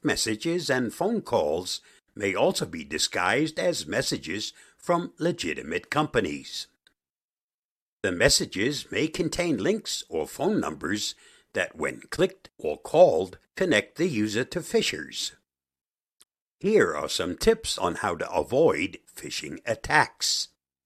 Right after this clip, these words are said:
One, be wary of unsolicited emails, text messages, and phone calls. If you receive a message from a company that you don't have an account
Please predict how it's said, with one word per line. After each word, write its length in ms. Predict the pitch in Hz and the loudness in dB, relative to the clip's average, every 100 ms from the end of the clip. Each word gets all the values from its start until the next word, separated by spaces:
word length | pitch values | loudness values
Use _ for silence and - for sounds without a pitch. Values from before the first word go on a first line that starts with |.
| _ _ _ _ _ _ _ _ | _ _ _ _ _ _ _ _
One, 520 | - 113 160 69 62 - | -2 2 2 2 -6 -12
be 220 | 80 76 | -10 -10
wary 500 | 71 123 185 165 185 | 0 6 8 8 6
of 220 | 147 123 - | 4 2 2
unsolicited 800 | 180 - 131 87 - 87 76 78 | 2 4 2 2 0 -2 -6 -10
emails, 640 | 113 156 107 73 76 - - - _ _ | -4 0 2 0 -2 -4 -8 -12 _ _
text 380 | - 190 - - | -4 -2 -2 -4
messages, 640 | - 120 85 - 117 131 - | -6 -6 -6 -6 -4 -4 -6
and 300 | 120 151 165 | -4 -4 -4
phone 300 | - 202 208 | -4 -2 -2
calls. 720 | - 90 73 62 - - - - _ _ _ _ _ _ _ _ _ _ _ _ _ _ _ _ _ | -4 -2 -2 -4 -8 -10 -10 -12 _ _ _ _ _ _ _ _ _ _ _ _ _ _ _ _ _
If 240 | 143 123 107 | 2 4 0
you 120 | 101 | -2
receive 440 | 95 - 214 170 | 0 -2 -2 0
a 40 | 120 | 2
message 600 | 170 202 - 120 - - | 4 2 0 -4 -8 -8
from 220 | - 107 | -6 -4
a 80 | 78 | -6
company 600 | - 165 - 80 69 - - | -2 -4 -2 -6 -6 -12 -2
that 220 | 120 98 | 0 0
you 100 | 101 | -2
don't 320 | 87 139 139 - | 0 0 0 0
have 280 | 127 123 104 | 2 2 0
an 100 | 104 | -6
account 400 | 95 - 214 | -4 0 0